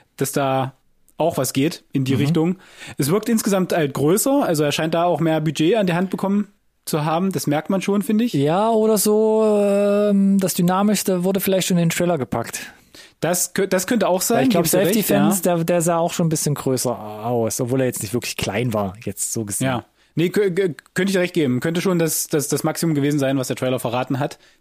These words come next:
Speaker 1: Aber wie gesagt, hat irgendwie gleiche Vibes. Äh, das muss man ihm ja zugute halten, ne? Wenn du dieses, dieses Handwerkszeug schon aus dem Trailer halt, äh,
Speaker 2: Mhm.
Speaker 1: äh, den Regisseur erkennst, die kreativen Leute dahinter.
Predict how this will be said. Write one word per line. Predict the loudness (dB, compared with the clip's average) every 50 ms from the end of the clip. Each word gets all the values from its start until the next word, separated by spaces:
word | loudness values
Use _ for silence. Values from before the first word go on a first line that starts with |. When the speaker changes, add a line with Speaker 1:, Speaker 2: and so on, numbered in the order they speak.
| _ _
Speaker 1:
Aber | -2 0 2
wie | 2
gesagt, | 2 0 0 0
hat | -2 -2 0
irgendwie | 0 2 2 2 2 2 2 2 2 0 0
gleiche | 0 2 2 2 2 2 0
Vibes. | 0 2 0 0 0 -2 -6 -6 -4
Äh, | -2
das | 0 0 0 0 0 -2
muss | 0 0
man | 2 2
ihm | 2 2
ja | 0 0
zugute | -2 -2 -2 -2 0 0
halten, | 0 0 0 0 0 0
ne? | 0 0 0 0
Wenn | -2 0 0
du | 0 0 0 -2 -6 _ _ _
dieses, | -6 -6 -4 -6 -4
dieses | -4 -2 -2 -2 -2 -2 -2
Handwerkszeug | -2 -2 0 -2 -2 -2 -2 -2 -2 -2 -2 -2 -2
schon | -2 -2 0 0
aus | 0 0
dem | 0 -2 0
Trailer | 0 0 0 0 0 0
halt, | 0 -2 -2 -4 -4
äh, | -4 -2 0 0 -2 -4 -6 _ _ -2
Speaker 2:
Mhm. | 0 2 2 0
Speaker 1:
äh, | 0 0 -2 -2 -2 -4 -6 -8 -14 -20 -20 _ _ _ _ _ _ _
den | -2 -2 0
Regisseur | 0 0 0 -2 0 0 0 0
erkennst, | 0 0 0 0 0 0 -2 -2 -4
die | -6 -4
kreativen | -2 -2 -2 -2 -2 -2 0 0
Leute | 0 0 0 -2
dahinter. | -2 -2 -2 0 -2 -2 -4